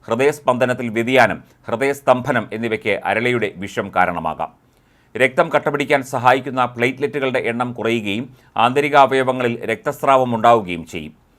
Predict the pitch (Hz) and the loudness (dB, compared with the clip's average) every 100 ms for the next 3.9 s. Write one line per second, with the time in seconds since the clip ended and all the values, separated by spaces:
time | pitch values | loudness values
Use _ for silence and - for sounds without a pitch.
0 | _ _ - 110 117 123 123 113 120 143 | _ _ -6 -2 0 -2 0 2 2 -2
1 | 151 139 131 117 110 98 92 110 107 95 | -4 -2 -2 0 -2 -2 -4 -4 -4 -2
2 | 101 95 80 76 76 _ _ _ - 127 | 0 0 -2 -10 -12 _ _ _ -6 4
3 | 156 160 170 147 147 139 135 127 104 | 4 4 -6 0 2 2 0 0 -4